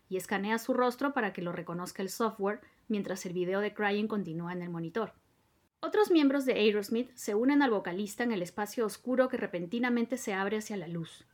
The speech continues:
asemejando un túnel en el que vemos la silueta a contraluz del guitarrista Joe Perry. En su habitación, el jugador hace ajustes sobre su imagen, modifica el largo de su cabello y realiza un análisis de superficie sobre su rostro, tras lo cual utiliza una herramienta del videojuego que le permite neutralizar su acné.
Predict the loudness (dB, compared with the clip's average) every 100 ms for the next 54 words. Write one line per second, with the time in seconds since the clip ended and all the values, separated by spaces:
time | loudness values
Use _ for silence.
0 | _ -10 -6 -6 -2 0 4 4 6 6
1 | 6 4 2 0 -2 0 -2 -2 -2 -2
2 | -2 0 0 0 -2 -2 0 0 0 -2
3 | -2 -6 -6 -6 -4 -2 -2 -2 -4 -6
4 | -10 _ _ _ _ _ -2 0 0 -2
5 | -4 -2 0 2 0 -2 -2 0 2 2
6 | 2 0 -2 -2 -2 -2 -2 0 0 0
7 | -2 -4 -6 -8 -14 -18 _ -8 -6 -4
8 | -4 0 2 4 2 0 -2 -2 -2 0
9 | 0 0 -2 -4 0 2 2 0 -2 -2
10 | 0 0 -2 -2 -4 -4 -4 -6 -6 -4
11 | -2 0 -2 -2 -2 0 0 -2 -14 -18
12 | _ -4 -2 0 0 2 2 2 -2 -4
13 | -2 -4 -2 0 0 0 -2 -4 -2 0
14 | 0 0 0 0 0 2 2 0 0 -2
15 | -4 -2 -2 0 -2 -4 -4 -6 -6 -4
16 | 2 2 2